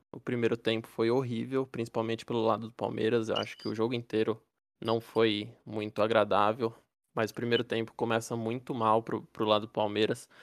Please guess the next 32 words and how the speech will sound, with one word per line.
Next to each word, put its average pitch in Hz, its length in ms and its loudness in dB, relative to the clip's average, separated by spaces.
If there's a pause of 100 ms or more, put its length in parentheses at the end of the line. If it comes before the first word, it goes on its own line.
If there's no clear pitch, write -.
(360)
A - 80 -6
partida 123 500 2
é 135 40 6
marcada 120 600 4
por 120 180 -6
um 120 100 -4
tempo 120 340 -2
de 117 80 -6
bola 113 280 8
parada 113 480 4
muito, 123 680 -6
muito, 123 520 -8
muito 120 360 -6
grande. 117 480 -2 (480)
Se - 120 -6
eu - 40 -6
não 117 60 -4
me 117 80 -4
engano, 117 360 0
aí 113 140 0
no 113 80 -6
primeiro 113 360 -4
tempo 110 480 -6
teve 113 380 -4 (180)
mais 123 240 0
de - 60 -16
quarenta 123 340 -2
por 117 160 -10
cento 113 320 -8
de 110 60 -10
bola 110 220 2
parada, 110 640 -2